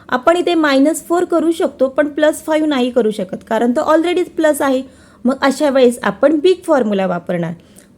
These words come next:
मग प्लस वनचा बिग फॉर्म्युला आहे मायनस नाईन प्लस टेन. मग आन्सर आलं वन टेन जा टेन. ठीक आहे, आता हे आपण फॉर्म्युले मी तुम्हाला समजून सांगते म्हणून वेळ लागला. ज्यावेळेस तुम्ही फास्टमध्ये कराल ना,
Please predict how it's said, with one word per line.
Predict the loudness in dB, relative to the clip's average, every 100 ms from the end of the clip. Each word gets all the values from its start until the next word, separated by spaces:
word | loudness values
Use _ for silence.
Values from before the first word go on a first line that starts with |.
| 0
मग | 2 4 0 -6 _
प्लस | 2 2 0
वनचा | -2 0 2 2
बिग | 0 -2
फॉर्म्युला | -2 0 0 -2 -2
आहे | -2 0 0 -2 -8 _ _ -6
मायनस | 0 2 2 2 2 0 0
नाईन | 0 0 0 -2 -4 -8 -8
प्लस | -2 0 2 0 -4 -12 -4
टेन. | 0 0 -2 -6 -16 _ _ _ _ _ -20 _
मग | -4
आन्सर | 2 2 4 2
आलं | 4 2
वन | 2 2
टेन | 4 4 4
जा | 2 -2 -4 -18 _ 0
टेन. | 0 -2 -10 _ _ _ -8
ठीक | -6
आहे, | -6 -8 -6
आता | -2 0
हे | 2
आपण | 2 2 0
फॉर्म्युले | 2 0 2 0 0
मी | -2
तुम्हाला | 0 0 -2
समजून | 0 0 0 0
सांगते | -2 -2 -2 -2
म्हणून | 0 0
वेळ | 2 2 2
लागला. | 0 -2 -6 -12 -20 -16
ज्यावेळेस | 2 4 4 2 0
तुम्ही | -2 -2
फास्टमध्ये | 0 0 0 0 0 0
कराल | 0 2 2
ना, | 0